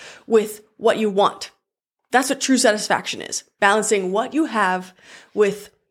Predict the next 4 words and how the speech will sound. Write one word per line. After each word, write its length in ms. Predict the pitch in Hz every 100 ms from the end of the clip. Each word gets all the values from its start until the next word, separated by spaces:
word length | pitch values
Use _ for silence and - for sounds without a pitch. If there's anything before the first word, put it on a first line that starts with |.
| _ -
what 420 | 196 220 226 - _ _
you 140 | 190
want. 440 | 185 180 - - - _ _ - - - - _ _
And 460 | 226 214 214 214